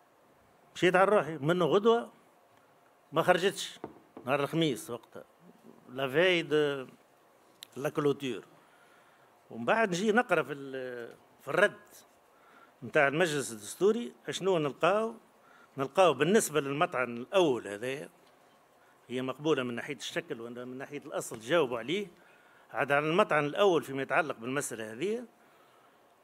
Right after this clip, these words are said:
بعد ما قالوا كونه استجوابنا رئيس المدير، مش اسمه هو، متاع ال-، الإذاعة وال-، والتلفزة، يقول: "أنا ما نجمتش نعديه الكلام هذايا، تو كان نقراه لكم ما فيه شيء، راهو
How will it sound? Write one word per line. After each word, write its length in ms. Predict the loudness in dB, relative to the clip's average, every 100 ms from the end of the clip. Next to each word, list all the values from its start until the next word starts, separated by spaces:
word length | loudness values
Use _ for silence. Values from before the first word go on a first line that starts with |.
| _ _ _ _
بعد 440 | -18 -4 0 0 2
ما 240 | 0 0
قالوا 360 | 2 2 2 2
كونه 580 | 0 2 0 -2 -4
استجوابنا 840 | -6 0 2 6 6 4 0 -2 -2
رئيس 360 | -2 -2 -4
المدير، 800 | -10 -6 -6 -2 0 2 2 0
مش 280 | -2 -6 -8
اسمه 220 | -10 -8
هو، 280 | -4 -4 -4 -10 _ _ _ _ _ _ _ _ _ _
متاع 340 | -6 2 2
ال-، 200 | 2 -2 -2 -2 -2 -6 -8
الإذاعة 480 | -8 -2 2 2 2
وال-، 280 | -2 -6 -8
والتلفزة، 720 | -10 -10 2 2 2 -4 -4 -6 -20 -20 -20 _ _ _ -20 _ -18
يقول: 280 | 4 4
"أنا 140 | 6 4
ما 80 | 2
نجمتش 400 | 2 2 2 2
نعديه 400 | 2 2 2 2
الكلام 360 | 0 2 2
هذايا، 260 | 4 4 2
تو 180 | 2 0
كان 180 | 0
نقراه 360 | -2 0 2 2
لكم 180 | 2 -2
ما 100 | 0
فيه 140 | -2
شيء، 260 | -2 -4 -4
راهو 140 | -8